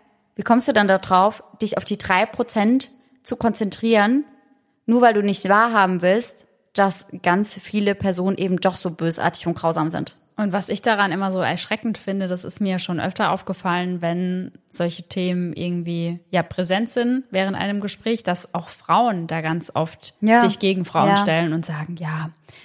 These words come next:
Speaker 2: ich weiß ja nicht, vielleicht war es ihr Sohn. Ach ja, wenn sie da mit diesen ganzen Männern mit ist, ja, selbst schuld."
Speaker 1: Ja, ja.
Speaker 2: Und das finde ich so erschreckend, dass
Speaker 1: Ja,
Speaker 2: halt
Speaker 1: ja.
Speaker 2: selbst Frauen, die eigentlich wissen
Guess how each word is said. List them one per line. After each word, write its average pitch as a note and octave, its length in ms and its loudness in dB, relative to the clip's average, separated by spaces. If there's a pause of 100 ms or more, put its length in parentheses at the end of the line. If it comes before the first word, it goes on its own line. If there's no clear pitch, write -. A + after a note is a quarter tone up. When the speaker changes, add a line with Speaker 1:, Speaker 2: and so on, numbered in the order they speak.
(160)
Speaker 2:
ich - 160 -14
weiß E3+ 240 0
ja F3 80 -4
nicht, E3+ 340 -4
vielleicht E3 360 -4
war E3 80 -4
es D#3+ 120 -4
ihr E3 80 -4
Sohn. F3 320 -2
Ach - 140 -8
ja, E3 220 -8
wenn F3 120 -2
sie E3+ 120 -4
da E3 120 -2
mit E3+ 140 -2
diesen E3+ 220 -6
ganzen E3 280 -4
Männern E3+ 280 -2
mit E3+ 120 -6
ist, F3 140 -4
ja, E3 160 -4
selbst E3 320 -4
schuld." F#3 220 0
Speaker 1:
Ja, F3+ 160 8
ja. D#3+ 220 4
Speaker 2:
Und D#3+ 120 -2
das G3 160 0
finde C#4+ 140 6
ich - 80 -2
so - 60 6
erschreckend, F3 440 2
dass F3+ 100 0
Speaker 1:
Ja, F#3 80 4
Speaker 2:
halt F3 100 6
Speaker 1:
ja. E3+ 40 4
Speaker 2:
selbst E3+ 240 2
Frauen, G3+ 320 0
die G#3+ 100 2
eigentlich F3+ 280 -4
wissen G#3 380 -2